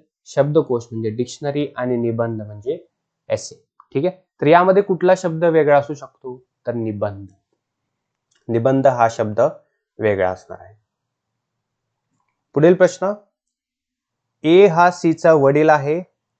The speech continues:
आणि डी हा बी चा मुलगा आहे, ई ए चा भाऊ आहे. जर सी आणि डी बहीण असेल, अ, सी ही डी ची बहीण असेल तर बी आणि ई चे सोबतचे नाते काय? ठीक आहे, तर आपण या ठिकाणी आपण सोडून बघूया. ए हा सी चा वडील आहे.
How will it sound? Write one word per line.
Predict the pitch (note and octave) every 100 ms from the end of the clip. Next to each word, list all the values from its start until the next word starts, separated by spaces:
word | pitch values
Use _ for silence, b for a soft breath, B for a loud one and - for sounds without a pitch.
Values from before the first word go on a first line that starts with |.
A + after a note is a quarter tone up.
| _ _
आणि | B2+ D3+ E3
डी | D#3 C3 D3+ F3 D3
हा | D3
बी | C#3+ B2+ B2+
चा | C3+ A#2
मुलगा | A2+ A2+ C3
आहे, | C3+ C3 C3+ C3+ B2+
ई | B2 B2 -
ए | B2 A#2+ A#2
चा | A#2 A2
भाऊ | G#2+ A2+ B2+
आहे. | B2+ C3 C3 C3 _ _ _ _
जर | C3 C#3
सी | - E3+ E3+
आणि | D#3+
डी | D3+ D#3
बहीण | C3 B2 C3+
असेल, | C3+ C3+ C#3 C#3 C#3 C#3 _ _ -
अ, | A2+ A2 A2+
सी | - D#3+ F3 D3 - C3
ही | C3+
डी | C#3+
ची | D3 D3+
बहीण | B2+ C3+ C3+
असेल | C3+ D3 C#3 C#3
तर | C3+
बी | B2 B2 C3
आणि | C3 -
ई |
चे | A2+ -
सोबतचे | A2 G#2+ G#2 C3
नाते | C3+ G#2+ -
काय? | F#2+ _ _ _ _ _
ठीक | C3 E3
आहे, | D#3+
तर | C#3
आपण | B2 C#3
या | C3+
ठिकाणी | C3+ C3 C3+
आपण | C3 C3+
सोडून | C3 A#2+ A#2+ C3
बघूया. | A#2+ A#2+ B2 C3 -
ए | C#3+ E3
हा | D#3 D3 D#3+
सी | - C3+ B2+
चा | D3
वडील | C#3+ C3+ A#2
आहे. | F#2 F#2